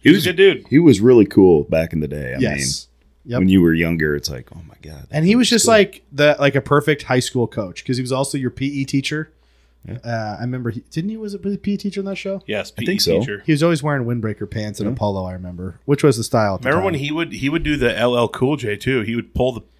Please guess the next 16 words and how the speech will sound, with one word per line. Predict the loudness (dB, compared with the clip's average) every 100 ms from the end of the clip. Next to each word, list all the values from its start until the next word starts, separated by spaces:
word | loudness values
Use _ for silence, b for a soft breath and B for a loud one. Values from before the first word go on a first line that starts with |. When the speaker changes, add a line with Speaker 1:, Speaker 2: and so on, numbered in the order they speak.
| _
Speaker 2:
the | -12
sweatpant | -10 -4 -2 0 0 0 -2
Speaker 3:
The | 0
Speaker 2:
up. | 2
Speaker 3:
one, | 2 -2
oh, | -2 -2
did | -2
he? | -4 -4
Speaker 2:
Yeah, | -2 -2
he | -2
would | -4
do | -4
that | 0 0 -2
for | -6
a | -6
while. | -6 -8 -12